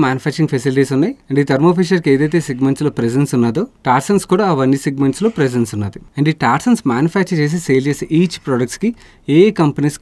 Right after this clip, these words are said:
కాంపిటీటర్స్ మనం ఇక్కడ చూడొచ్చు. And ఈ టార్సన్స్ ని పీర్ గ్రూప్ కంపెనీస్ మనం వేరియస్ పారామీటర్స్ లో కంపేర్ చేసి చూసాం అనుకోండి, రెవెన్యూ సైజ్ బట్టి టార్సన్స్ ని Thermo Fisher, Eppendorf లాంటి కంపెనీస్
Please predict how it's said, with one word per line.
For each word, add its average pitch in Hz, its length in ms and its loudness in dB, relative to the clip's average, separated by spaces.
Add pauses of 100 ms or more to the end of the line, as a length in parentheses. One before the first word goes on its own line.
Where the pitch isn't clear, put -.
కాంపిటీటర్స్ 123 580 -4
మనం 147 160 0
ఇక్కడ 117 200 -8
చూడొచ్చు. 104 360 -8 (360)
And 151 120 4
ఈ 175 40 4 (140)
టార్సన్స్ 170 480 0
ని 180 80 4 (140)
పీర్ 156 220 4
గ్రూప్ 214 240 2
కంపెనీస్ 131 320 -2 (120)
మనం 160 180 2
వేరియస్ 143 280 0 (100)
పారామీటర్స్ 131 460 -2
లో 170 120 0
కంపేర్ 123 320 -4
చేసి 160 160 -2
చూసాం 131 240 -2
అనుకోండి, 117 320 0 (320)
రెవెన్యూ 160 340 6
సైజ్ 151 260 0
బట్టి 151 180 0 (100)
టార్సన్స్ 143 440 2
ని 170 60 8 (120)
Thermo 131 320 2
Fisher, 139 260 0 (220)
Eppendorf 165 480 4
లాంటి 151 300 2
కంపెనీస్ 143 360 0